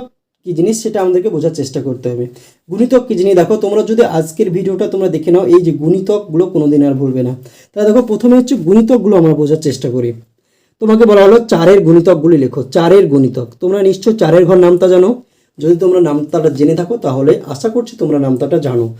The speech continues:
যদি চারের ঘর নামতা জানো তাহলে কিন্তু চারের গুণিতকগুলো তোমাদের already মুখস্থই রয়েছে। তাহলে দেখো চারের সাথে যদি আমরা এক গুণ করি, চার গুণিত এক সমান কী হয়? চার। চারের সাথে যদি আমরা দুই গুণ করি, চার দুগুণে আট। চারের সাথে যদি আমরা তিন গুণ করি, চা-, তিন চারে বারো।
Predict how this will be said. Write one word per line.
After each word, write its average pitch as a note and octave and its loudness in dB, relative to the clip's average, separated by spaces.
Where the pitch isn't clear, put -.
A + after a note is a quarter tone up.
যদি A3 0
চারের G3 2
ঘর G#3+ 0
নামতা F#3 0
জানো A3 0
তাহলে F3 0
কিন্তু F#3+ -2
চারের D#3+ 0
গুণিতকগুলো D#3 -2
তোমাদের E3 0
already D3+ 2
মুখস্থই G#3+ 0
রয়েছে। C3+ -2
তাহলে F#3 0
দেখো G3 0
চারের G3+ 2
সাথে A3+ 2
যদি A3+ 4
আমরা A3 6
এক D3+ 2
গুণ F3+ 4
করি, G3 2
চার D3+ 0
গুণিত D#3 2
এক D#3 2
সমান E3+ 0
কী D#3+ -2
হয়? A3+ 2
চার। B2 0
চারের F3+ 0
সাথে A3 0
যদি G#3+ 2
আমরা G#3+ 4
দুই E3 2
গুণ F#3+ 2
করি, G#3 -2
চার C#3 -4
দুগুণে C#3+ -2
আট। D#3 -6
চারের E3+ -2
সাথে A3 -4
যদি G#3 -2
আমরা G#3 -2
তিন E3 2
গুণ D#3+ 4
করি, F3 0
চা-, A3 -8
তিন D3 -4
চারে C#3+ -4
বারো। C#3 -2